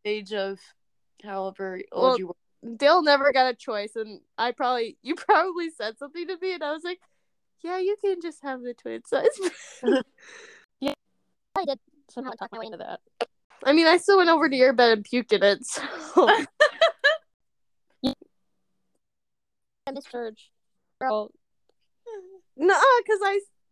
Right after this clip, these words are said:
Speaker 2: did you actually get a missed church for that?
Speaker 3: I'm pretty sure.
Speaker 2: 'Cause I remember you saying, like, "Oh, yeah, my stomach." And I was <laughs> literally in the bed at that point going,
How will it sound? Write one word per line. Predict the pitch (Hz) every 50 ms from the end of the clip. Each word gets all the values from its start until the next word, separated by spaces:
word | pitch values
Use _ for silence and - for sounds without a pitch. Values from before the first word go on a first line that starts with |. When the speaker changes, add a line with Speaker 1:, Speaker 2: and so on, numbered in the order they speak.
| - 254
Speaker 2:
did | 254 349 440
you | 523 605 587 480 466
actually | 453 453 523 480 480
get | 466 466
a | 453 381
missed | 403 440 440 _
church | - - 262 294 302 -
for | 415 403
that? | 403 403 427 480 539 - _ _ - _ _ _ _ _ _
Speaker 3:
I'm | - 214 214
pretty | - - _ - 302 311 262
sure. | - - 196 180 - 170 165 _ _ _ _ _ _ _ _ _ _ _ _ _ _ _ _ _ _ _ _ _ _ _ _ -
Speaker 2:
'Cause | - 349 320
I | 381 403
remember | 453 466 440 440 392 403 440
you | 381 330 349 381 381
saying, | - - 330 320 320 330 320 311
like, | 311 320 330 - _ _ _ _ _ _ _ _ -
"Oh, | 370 466 480 494 466 427 415 427 392 381 330
yeah, | 320 349 370 427 480 494 466 427 330
my | 370 403 466 480 - _ _ _ _ _ _
stomach." | - 359 330 381 494 494 466 392 339 330 359 427 480 -
And | 359 330 - _ _ -
I | 262 285 339
was | 453 453 349 - - - 453 381 302 - _
<laughs> | _ _
literally | 349 392 - - 466 339 302 311 311 302
in | 302 285
the | 269 254
bed | 208 - 226 220 226 233
at | 233 220
that | - 214 208 202 -
point | 262 240 233 240 214
going, | 233 240 240 247 285